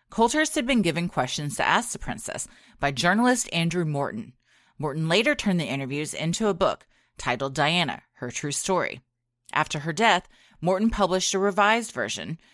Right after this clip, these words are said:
called Diana, Her True Story in Her Own Words. In two thousand seventeen,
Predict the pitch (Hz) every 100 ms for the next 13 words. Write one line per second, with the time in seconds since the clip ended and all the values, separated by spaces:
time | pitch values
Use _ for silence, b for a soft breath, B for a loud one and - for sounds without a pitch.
0 | b - 107 120 - - 139 127 127 143
1 | 165 _ - 190 - 220 - 160 139 123
2 | 151 _ 139 143 151 131 143 139 170 151
3 | - - - _ _ _ _ - 151 -
4 | 226 254 233 214 208 175 135 - 247 151
5 | 127